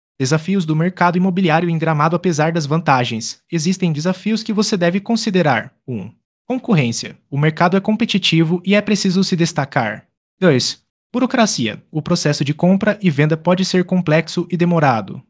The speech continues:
Três, manutenção. Imóveis requerem cuidados constantes, o que pode gerar custos adicionais.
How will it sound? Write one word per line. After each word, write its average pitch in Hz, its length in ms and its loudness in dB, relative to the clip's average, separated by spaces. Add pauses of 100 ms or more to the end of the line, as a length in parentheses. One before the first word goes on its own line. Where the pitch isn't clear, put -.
(280)
Três, 170 400 2 (340)
manutenção. 170 720 2 (220)
Imóveis 151 460 2
requerem 180 360 0
cuidados 151 540 0
constantes, 170 720 -2
o 180 100 -4
que 185 140 -2
pode 202 260 2
gerar 175 300 4
custos 190 420 0
adicionais. 160 880 -4